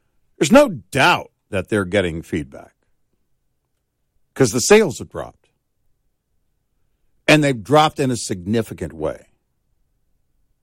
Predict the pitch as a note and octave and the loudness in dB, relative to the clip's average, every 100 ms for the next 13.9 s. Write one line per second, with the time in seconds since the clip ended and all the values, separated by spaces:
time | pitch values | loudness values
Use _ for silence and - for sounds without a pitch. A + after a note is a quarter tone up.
0 | _ _ _ _ _ _ C3+ A#2+ A2+ G2+ | _ _ _ _ _ _ 2 4 2 0
1 | G2+ - A#2 A#2 G#2 A#2+ A2+ G#2 F#2 - | -4 -2 0 2 2 0 0 -2 -6 -8
2 | - _ _ _ _ _ - A#2+ G2 F#2+ | -16 _ _ _ _ _ 0 2 2 -2
3 | - B2+ G#2 G2+ G2+ F#2 - D#2 E2+ G2+ | -2 -2 -2 -2 -2 -4 -10 -10 -6 -6
4 | C#2 - _ _ _ _ _ _ _ _ | -6 -12 _ _ _ _ _ _ _ _
5 | _ _ _ _ _ _ _ _ _ _ | _ _ _ _ _ _ _ _ _ _
6 | _ _ _ _ _ _ A#2 G2+ - B2+ | _ _ _ _ _ _ 0 0 2 2
7 | G#2 G2 F#2+ F#2 F2 D#2+ - D2+ D#2+ - | 2 2 0 -2 -4 -6 -8 -16 -4 2
8 | G2 - _ _ _ _ _ _ _ _ | 2 0 _ _ _ _ _ _ _ _
9 | _ _ _ _ _ _ _ _ _ _ | _ _ _ _ _ _ _ _ _ _
10 | _ _ _ _ _ _ _ _ _ _ | _ _ _ _ _ _ _ _ _ _
11 | _ _ _ _ - F3 C4+ B3 E3+ E3+ | _ _ _ _ 4 4 4 2 0 0
12 | D#3 C3 D3+ C#3+ C3 A2+ B2 C3+ A#2 D3 | 0 0 -2 0 -2 -2 -2 0 0 -2
13 | D3 - D2+ - B1+ C2 - - - | -4 -8 -10 -14 -20 -20 -20 -20 -20